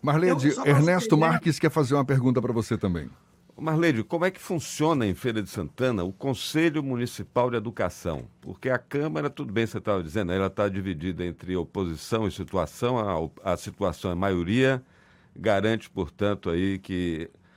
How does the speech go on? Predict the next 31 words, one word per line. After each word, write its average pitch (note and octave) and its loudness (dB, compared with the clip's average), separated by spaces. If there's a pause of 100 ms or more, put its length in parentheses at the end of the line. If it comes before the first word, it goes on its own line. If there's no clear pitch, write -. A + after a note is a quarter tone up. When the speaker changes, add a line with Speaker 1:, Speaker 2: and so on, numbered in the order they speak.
(160)
Speaker 3:
o G#2 0
assunto C3 -2
seja F#2+ 0
tratado A2 -2 (240)
nos A#2+ -4
limites C3+ 2
determinados G2 0
pelo, A2+ -6
por G#2+ -12
quem G#2 -2
tem B2+ 0
a A#2+ 0
maioria A#2+ 2
na G#2+ -2
Câmara. E2 -4
Mas C3+ -2
e F3 -4
o G#3+ -4
Conselho E3 -2
Municipal A2 -2
de F#2 0
Educação F2+ -4
de E2+ -4
Feira E2 -6
de D2+ -10
Santana? D2+ -6
O D2 -6
que B2+ -6
é B2 -4
que B2+ -10
diz A#2+ -2